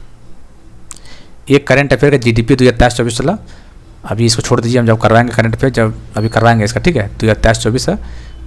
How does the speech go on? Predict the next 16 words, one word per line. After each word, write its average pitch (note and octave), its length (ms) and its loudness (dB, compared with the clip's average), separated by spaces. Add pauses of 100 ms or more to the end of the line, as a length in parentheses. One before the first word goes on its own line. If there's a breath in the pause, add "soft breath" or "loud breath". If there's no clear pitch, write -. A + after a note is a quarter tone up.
और A2+ 60 0
चौबीस A2 240 0
पे A#2+ 80 0
रिलेटेड G#2+ 320 -2
हम A2+ 60 0
करवाएंगे G2+ 300 0
क्वेश्चन, G#2 180 -6
वहाँ G#2 140 0
से A#2 100 -4
क्वेश्चन A2 200 -4
देकर G#2+ 120 0
डायरेक्ट G#2 260 0
पूछ G2 120 -4
दिया, F#2+ 160 -6
ठीक D#3+ 180 0
है। G2 120 -6